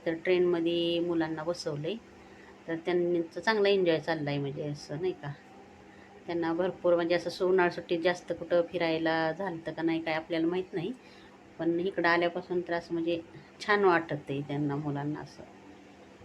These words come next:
फिरायला वगैरे. म्हणजे खेळणी भरपूर, एक दोन चार खेळण्यात बसवलं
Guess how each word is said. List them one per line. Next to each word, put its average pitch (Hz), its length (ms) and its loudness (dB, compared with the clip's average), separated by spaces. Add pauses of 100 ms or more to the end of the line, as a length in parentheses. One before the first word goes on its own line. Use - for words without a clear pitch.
(240)
फिरायला 156 400 -4
वगैरे. 156 380 -4
म्हणजे 160 340 -6
खेळणी 165 360 2
भरपूर, 165 420 -2
एक 165 240 0
दोन 175 200 2
चार 165 180 -4 (100)
खेळण्यात 180 340 2
बसवलं 165 420 -2